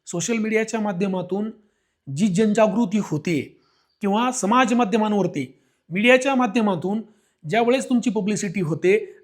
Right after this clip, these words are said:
त्याच वेळेस तुम्ही घराघरापर्यंत पोहोचता. तुम्ही हजार कोटी खर्च करा, तुमच्या हजार कोटीला कवडी मोल किंमत नाही. तुम्ही किती कामं केलेत, हे ज्या वेळेस लोकांपर्यंत पोहोचले जातेत, किंवा तुम्ही कोण आहात,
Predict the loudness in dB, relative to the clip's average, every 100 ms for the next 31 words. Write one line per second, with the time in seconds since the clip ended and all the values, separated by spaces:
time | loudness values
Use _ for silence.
0 | 4 6 6 2 0 0 0 2 2 2
1 | 0 -2 -4 -4 -6 -6 -8 -8 _ _
2 | 2 2 4 4 4 2 -2 -2 -4 -4
3 | -4 -2 -2 -4 -4 -2 -2 -4 -4 -4
4 | -2 -2 -2 -2 0 0 -2 -2 -4 -4
5 | -4 -2 -2 -6 -14 _ _ _ _ _
6 | _ _ 0 0 2 6 8 8 6 4
7 | 2 2 0 -6 _ _ _ _ -2 4
8 | 6 8 6 4 -2 -10 -2 2 2 4
9 | 4 2 0 -2 0 0 0 -2 -4 -4
10 | -12 _ _ _ _ _ _ -6 -4 2
11 | 2 2 0 0 -2